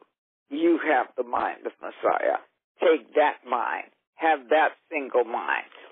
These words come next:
What was that single mind? That single mind was the mind that I don't do and I don't say anything that I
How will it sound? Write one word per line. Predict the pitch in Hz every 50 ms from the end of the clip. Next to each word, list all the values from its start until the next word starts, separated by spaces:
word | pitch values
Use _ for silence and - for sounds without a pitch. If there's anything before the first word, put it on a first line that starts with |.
| _ -
What | 160 180 - -
was | 180 147 131
that | 143 135 104 - - _ -
single | 147 131 120 - 113 110
mind? | 101 113 110 92 - - 92 107
That | 113 143 165 160 - - -
single | 165 156 147 - 135 131
mind | 127 135 135 139 135 139 139 135
was | 123 113 - -
the | 120
mind | 123 131 131 131 131 127 117
that | - - _ -
I | 92 113 139 - - - - -
don't | - 131 135 139 135 101 - - 110 107
do | - 147 147 147 151 151 139 - - -
and | 135 135 135 123 - - _ -
I | 135 135 127 131 135 127 120 - -
don't | 127 127 131 127 127 123 - _ _ -
say | 131 127 131 131 127 - - _
anything | 127 131 127 127 131 131 131 - _ - 123 131 127 123 120 120 110 110
that | 120 123 127 127 120 - - _ _ - 135
I | 135 131 127 127